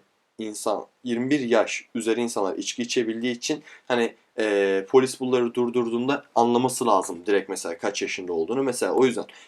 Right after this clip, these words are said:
yirmi bir yaşındaki insan resmini böyle çekiliyor. Yirmi bir yaşından küçük bir insan ise böyle yandan çekiliyor arkadaşlar. Böyle, böyle, böyle duruyor ki do-, hemen polis onu durdurduğunda hemen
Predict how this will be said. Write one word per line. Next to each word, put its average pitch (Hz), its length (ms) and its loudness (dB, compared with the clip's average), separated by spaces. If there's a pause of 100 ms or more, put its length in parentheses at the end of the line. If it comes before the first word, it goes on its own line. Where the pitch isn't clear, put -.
(120)
yirmi 117 220 0
bir 143 100 4
yaşındaki 123 580 0
insan 110 460 -2 (380)
resmini 131 380 4
böyle 120 200 8
çekiliyor. 90 520 -2 (920)
Yirmi 110 240 2
bir 160 80 6
yaşından 127 420 0
küçük - 280 0
bir 117 200 0
insan 101 460 -4 (100)
ise 151 360 -6 (260)
böyle 98 220 2
yandan 95 400 2
çekiliyor 78 400 -8
arkadaşlar. 78 520 -12 (100)
Böyle, 104 200 0
böyle, 92 300 0
böyle 95 280 2
duruyor 120 260 2
ki 165 220 2 (240)
do-, 123 160 0
hemen 131 240 2
polis 117 460 4
onu 113 300 0
durdurduğunda 113 580 0
hemen 123 320 -2